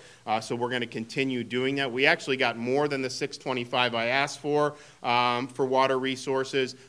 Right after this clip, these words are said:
but what we're trying to do is not only do that again with the six twenty-five, but make it recurring over the next three years. So if we're successful in doing that, that commitment on the first week in office, you know, will have been effectively realized. 'Cause I think once it's in there as recurring,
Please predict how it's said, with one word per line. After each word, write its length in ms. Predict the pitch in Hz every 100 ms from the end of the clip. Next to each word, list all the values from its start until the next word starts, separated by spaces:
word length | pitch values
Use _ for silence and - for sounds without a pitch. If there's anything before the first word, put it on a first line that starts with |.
| -
but 120 | 120
what 200 | 127 131
we're 120 | 123
trying 320 | 120 160 147 151
to 60 |
do 180 | 123 127
is 120 | 120
not 200 | 131 131
only 180 | 131 123
do 200 | 117 131
that 160 | 127 123
again 600 | 110 135 151 131 120 117
with 100 | 127
the 80 | 113
six 260 | - 117 -
twenty-five, 680 | 123 113 110 117 113 113 110 - - 117
but 140 | 123
make 240 | 139 147 147
it 100 | 123
recurring 540 | 120 - 131 127 120
over 140 | 120 113
the 100 | 117
next 280 | 113 -
three 220 | - 117 110
years. 340 | 131 104 98
So 340 | - 120 110 - - -
if 160 | 110
we're 120 | 135 127
successful 600 | 123 - 165 165 - 127
in 100 | 120
doing 300 | 127 120 113
that, 440 | 139 135 113 113 - -
that 220 | 127 127
commitment 500 | - 120 135 143 127
on 120 | 120 113
the 60 |
first 340 | 113 127 120 123
week 200 | 120 110
in 100 | 110
office, 560 | 127 127 110 104 - - -
you 80 | 117
know, 120 | 104
will 240 | 101 117 117
have 220 | 113 104
been 220 | 120 110
effectively 640 | 107 185 196 139 104 113 104
realized. 540 | 131 139 110 95 -
'Cause 120 | 117
I 80 | 117
think 160 | 127 123
once 260 | 165 160
it's 140 | 127 139
in 140 | 127
there 140 | 123
as 140 | 113 120
recurring, 560 | 110 - 143 143 131